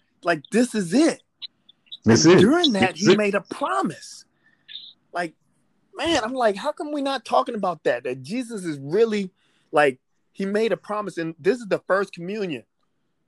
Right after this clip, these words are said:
Speaker 1: He's like,
Speaker 2: <laughs>
Speaker 1: "Don't worry, I got you.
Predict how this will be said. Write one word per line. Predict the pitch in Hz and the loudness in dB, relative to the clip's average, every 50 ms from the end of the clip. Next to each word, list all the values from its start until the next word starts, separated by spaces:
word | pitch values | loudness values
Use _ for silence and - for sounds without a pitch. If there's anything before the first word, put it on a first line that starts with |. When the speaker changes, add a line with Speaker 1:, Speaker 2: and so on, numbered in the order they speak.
| _ _ _ _ _ _ | _ _ _ _ _ _
Speaker 1:
He's | - 139 135 180 165 - | -14 -12 -10 -6 -2 0
like, | 160 147 135 - _ _ - - - | 0 0 -2 -4 _ _ -20 -20 -20
Speaker 2:
<laughs> | - _ - - - | -12 _ -8 -6 -6
Speaker 1:
"Don't | 143 143 175 | -6 -8 -6
worry, | 196 196 190 170 170 170 160 | -4 -2 -2 -2 -2 -2 -4
I | 160 | -4
got | 165 156 160 180 165 143 - - | -4 -4 -4 -4 -4 -6 -10 -16
you. | 110 | -20